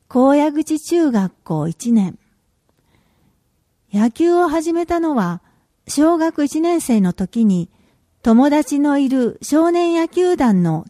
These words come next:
体験に行ったのがきっかけです。今大会で世界一が決まった瞬間は、目指していたことが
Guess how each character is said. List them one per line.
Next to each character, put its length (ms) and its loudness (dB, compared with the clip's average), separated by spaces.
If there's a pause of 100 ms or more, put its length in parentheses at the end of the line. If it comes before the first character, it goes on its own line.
体 240 -2
験 240 0
に 140 2
行 60 -8
っ 20 -20
た 200 -4
の 140 2
が 300 -6 (100)
き 120 -10
っ 40 -8
か 200 -8
け 120 -6
で 160 -4
す。 180 -18 (1200)
今 260 0
大 260 -2
会 260 0
で 260 -2 (380)
世 160 -2
界 240 0
一 160 -4
が 160 -2
決 160 -4
ま 140 2
っ 40 -4
た 220 -6
瞬 260 -2
間 280 0
は、 280 -2 (600)
目 100 2
指 240 -2
し 60 -18
て 120 -2
い 80 -2
た 140 -4
こ 160 -6
と 160 -4
が 260 -2